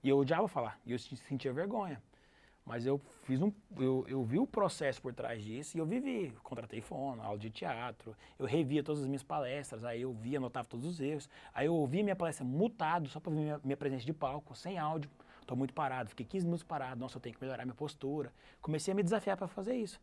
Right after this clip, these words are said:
Aí depois eu comecei a ficar recebendo feedback, "Nossa, você palestra bem, nossa, você ficou, de vinte palestras, ficou no número quatro aqui no N P S do evento." Aí eu comecei a ver benefício, aí eu comecei a ver sociedades de empresas de tecnologia, porque eu tenho audiência, eu faço media for act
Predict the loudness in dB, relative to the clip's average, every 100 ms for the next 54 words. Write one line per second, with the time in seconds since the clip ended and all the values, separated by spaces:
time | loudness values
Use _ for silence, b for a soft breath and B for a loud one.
0 | B B B B 4 6 6 4 4 2
1 | 0 -2 -4 -2 -2 -2 -2 -2 -2 -6
2 | -6 -6 -6 -6 -4 -2 -2 -6 -10 -6
3 | -4 -4 -4 -8 -8 -6 -6 -8 -14 -20
4 | -18 -12 -6 -6 -2 -4 0 -2 -2 -4
5 | -4 -2 -2 0 0 0 0 0 -4 -2
6 | 0 -2 -2 -2 -2 -6 -12 -18 B B
7 | 2 2 2 -2 -4 -6 -10 -16 B B
8 | B -6 -2 0 0 2 4 2 0 -2
9 | -4 -4 -6 -4 -4 -2 -2 -2 -2 -2
10 | 0 2 2 0 -2 -2 0 -2 -4 -6
11 | -4 -2 0 0 0 -2 -2 -4 -4 -4
12 | -2 0 0 0 -2 -2 0 0 -2 -2
13 | 0 0 2 2 2 0 -2 -4